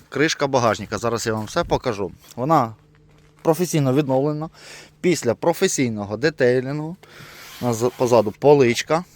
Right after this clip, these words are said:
Без будь-яких взагалі нюансів, коцок, царапинок, подряпин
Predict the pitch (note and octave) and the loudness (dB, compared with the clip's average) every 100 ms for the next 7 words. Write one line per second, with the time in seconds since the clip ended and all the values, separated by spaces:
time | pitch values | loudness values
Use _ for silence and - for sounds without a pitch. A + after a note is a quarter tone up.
0 | _ _ - _ _ _ _ _ - - | _ _ -20 _ _ _ _ _ -14 -8
1 | A#2+ D3 B2+ C#3 F3+ B2 - B2+ - - | -2 0 0 -2 -2 -2 -2 -6 -6 -20
2 | - A#2+ C#3 C#3+ C3 G2+ - B2+ C3+ D#3 | -10 -4 0 2 0 -4 -8 -4 0 0
3 | D#3+ - B2+ _ - - D3+ D3 B2 - | -2 -8 -10 _ -18 -4 -2 -2 -8 -4
4 | C3+ C3 D3 C#3 A#2+ A2+ - - - - | 2 4 4 2 -8 -12 -18 -20 -20 -20
5 | - - - B2+ B2+ C#3+ E3 D#3+ C#3+ | -20 -20 -6 -4 0 4 4 2 -8